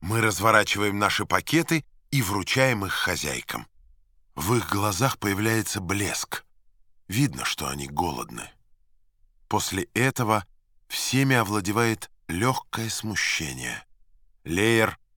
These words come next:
жестом приглашает их поесть. Тогда они снова оживляются, приносят тарелки и ножи и жадно набрасываются на еду.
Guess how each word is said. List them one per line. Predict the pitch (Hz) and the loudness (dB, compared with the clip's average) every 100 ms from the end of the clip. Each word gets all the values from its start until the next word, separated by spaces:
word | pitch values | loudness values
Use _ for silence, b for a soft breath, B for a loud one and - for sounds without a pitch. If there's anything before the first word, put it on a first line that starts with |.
| _ | _
жестом | - - - 120 135 - 117 | -4 0 2 2 2 0 -2
приглашает | 107 107 104 101 113 110 110 | 0 0 0 0 0 -2 -4
их | - | -6
поесть. | - 104 87 69 - - _ _ _ | -4 -4 -4 -6 -8 -12 _ _ _
Тогда | - 110 120 | -4 2 4
они | 120 120 | 4 2
снова | - 120 110 | 2 2 4
оживляются, | 104 87 85 110 147 143 - 143 127 _ _ | 4 2 2 4 4 4 2 -2 -2 _ _
приносят | - 151 156 - - | 2 4 4 2 -4
тарелки | - 85 87 127 135 113 - | -4 -2 2 2 0 -2 -4
и | 101 | -2
ножи | 90 82 73 117 147 127 - _ _ _ | -2 -2 0 2 2 0 -6 _ _ _
и | 107 101 | -2 0
жадно | - - 123 127 107 | 2 2 2 2 -2
набрасываются | 104 101 80 95 101 - 82 87 82 - | 0 0 2 0 0 -4 -4 -6 -6 -6
на | 82 | -6
еду. | 78 69 71 64 | -6 -8 -8 -10